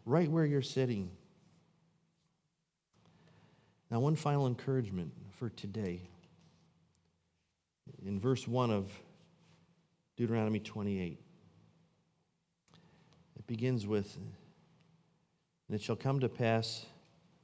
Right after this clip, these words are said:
if thou shalt," circle "if thou," and write "because of Jesus."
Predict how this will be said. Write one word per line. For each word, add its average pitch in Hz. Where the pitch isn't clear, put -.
if 135
thou 120
shalt," -
circle 220
"if 123
thou," 104
and 117
write 123
"because 123
of 135
Jesus." 107